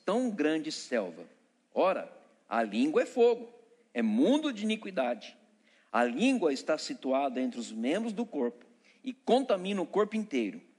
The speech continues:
Não só põe em chamas toda a carreira da existência humana, como também é posta ela mesma em chamas pelo inferno. Pois toda espécie de feras,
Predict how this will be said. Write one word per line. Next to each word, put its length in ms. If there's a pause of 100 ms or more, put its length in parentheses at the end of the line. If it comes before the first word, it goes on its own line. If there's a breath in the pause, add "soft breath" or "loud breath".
(320 soft breath)
Não 280
só 320
põe 300
em 60
chamas 540
toda 480
a 20
carreira 560
da 100
existência 540
humana, 360 (380 loud breath)
como 180
também 400
é 60
posta 880
ela 460
mesma 500
em 120
chamas 680 (440 soft breath)
pelo 160
inferno. 500 (720 soft breath)
Pois 300
toda 280
espécie 380
de 80
feras, 640